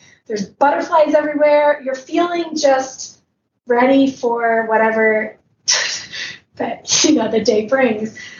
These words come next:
Um, so that was kind of the start. It was actually really fun, um, being back. I feel like, you know, the first year, maybe a little bit more nerves in the sense of, like, I was confident, but also, like, didn't,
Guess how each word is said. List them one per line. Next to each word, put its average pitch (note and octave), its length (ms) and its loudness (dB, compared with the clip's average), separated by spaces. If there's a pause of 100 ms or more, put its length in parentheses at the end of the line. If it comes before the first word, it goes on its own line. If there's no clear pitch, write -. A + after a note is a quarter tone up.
(140)
Um, A3+ 520 0 (300)
so B3 320 2
that C#4+ 180 4
was A4+ 140 2
kind - 160 -2
of C4 80 -4
the B3 80 2
start. B3 580 0
It C#4+ 60 4
was C#4+ 100 2
actually D4+ 380 0
really B3+ 320 2
fun, A#3+ 720 -2 (520)
um, A3 580 -6 (140)
being B3+ 240 4
back. - 360 -2
I A#3+ 120 -4
feel B3 320 2
like, A3+ 300 0 (1040)
you B3 140 2
know, G#3+ 280 -2 (100)
the B3+ 140 0
first C4+ 360 0
year, A#3+ 520 0 (440)
maybe B3+ 240 2
a B3+ 140 4
little C#4+ 160 4
bit D#4 200 0
more D#4+ 200 -4
nerves D#4+ 380 2
in C4 80 -2
the B3+ 100 -2
sense B3 300 -4
of, B3 100 0
like, - 380 -2 (120)
I A#3 100 -4
was A3+ 120 -4
confident, B3 560 0
but A3+ 140 0
also, G#3+ 640 2 (600)
like, - 360 -2
didn't, A3+ 360 -2